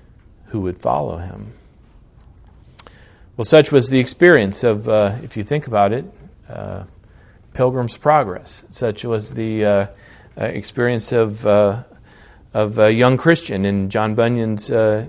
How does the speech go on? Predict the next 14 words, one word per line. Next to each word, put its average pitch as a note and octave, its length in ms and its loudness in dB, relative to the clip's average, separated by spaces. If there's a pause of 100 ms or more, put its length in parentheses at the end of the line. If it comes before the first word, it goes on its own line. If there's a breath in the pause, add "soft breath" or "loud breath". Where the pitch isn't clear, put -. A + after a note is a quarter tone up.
Pilgrim's A#2+ 420 -2
Progress. A#2 520 0
In G2+ 80 -4
the G2+ 100 0
opening A2+ 360 -2
pa-, C3+ 400 0
uh, G#2 160 0
pages, B2+ 520 -2
the G#2 240 -2 (320 loud breath)
account B2+ 460 0
is G#2+ 160 -4
given A#2 440 2
of, G2 380 -2
uh, F#2+ 220 4